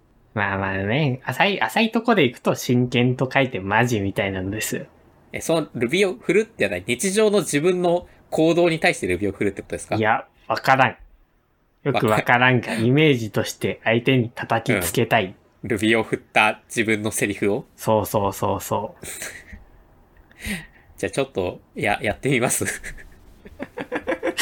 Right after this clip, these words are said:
Speaker 1: やりましょう。
Speaker 2: やりたいのは別に叶えられるから、いいよ、やろうよ。
Speaker 1: そうそう。
Speaker 2: 叶えられるんだ。
Speaker 1: やりましょうよ。
Speaker 2: はい。なんか、シチュエーションとかあります？叩きつけたいシチュエーション。
Speaker 1: うん、やっぱ感情が出やすい時がいいかな。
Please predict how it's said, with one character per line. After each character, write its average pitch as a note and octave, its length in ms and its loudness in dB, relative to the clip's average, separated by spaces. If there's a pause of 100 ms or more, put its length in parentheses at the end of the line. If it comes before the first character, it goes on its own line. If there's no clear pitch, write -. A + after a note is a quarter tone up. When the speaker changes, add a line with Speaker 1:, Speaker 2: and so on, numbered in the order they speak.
(300)
Speaker 1:
や A2+ 140 6
り A#2+ 80 6
ま B2 80 4
し E3 100 8
ょ D3 40 6
う。 - 20 8
Speaker 2:
や A#2 100 6
り - 0 -
た - 0 -
い - 0 -
の - 0 -
は - 80 -6
別 G#2 120 0
に E3 60 4
叶 D3 220 4
え D#3 40 8
ら D#3 120 8
れ E3+ 80 4
る - 20 -2
か A#2 100 2
ら、 G2 140 -4
い - 60 -12
い C#3+ 160 4
よ、 G2+ 80 2
や A2 180 2
ろ C3 80 4
う C3+ 40 8
よ。 G#2+ 40 6
Speaker 1:
そ G#2 60 4
う G2 60 -2
そ G#2 180 0
う。 B2+ 100 -10
Speaker 2:
叶 A#2+ 280 2
え A#2+ 40 2
ら A2+ 100 4
れ A#2+ 60 2
る A2 80 -8
ん G2+ 40 -8
だ。 G2+ 60 -2
Speaker 1:
や F#2+ 120 0
り G#2+ 160 2
ま A2+ 160 2
し - 80 -4
ょ A#2+ 180 4
う F#2 60 -2
よ。 - 120 -14 (840)
Speaker 2:
は F2+ 460 0
い。 F2+ 180 -8 (600)
な G2+ 140 -2
ん F#2+ 40 -12
か、 - 240 -4
シ - 120 -10
チ C3 80 2
ュ - 20 4
エ - 20 4
ー B2+ 40 0
シ - 60 0
ョ D3 40 0
ン C3+ 40 -4
と G#2 80 -4
か A2 80 0
あ G2+ 40 4
り A2+ 80 -2
ま B2 80 -2
す？ F2+ 180 -4
叩 G#2 260 0
き - 60 -18
つ - 60 -16
け A2 100 -2
た G#2+ 120 2
い F2 60 -4
シ - 100 -14
チ G2 80 -2
ュ - 40 0
エ - 20 0
ー F2 40 -4
シ - 120 -8
ョ E2+ 60 -4
ン。 - 100 -14 (460)
Speaker 1:
う A2+ 80 -2
ん、 A2 360 0
や G2 60 -4
っ - 80 -6
ぱ - 80 -10
感 C3 280 0
情 D#3 200 2
が D3 160 4
出 C#3+ 100 2
や D3 120 2
す - 140 -6
い C#3+ 60 2
時 D3 280 -6
が G#2+ 100 -4
い G#2 120 -4
い - 20 -16
か G2+ 160 -2
な。 G2+ 680 -2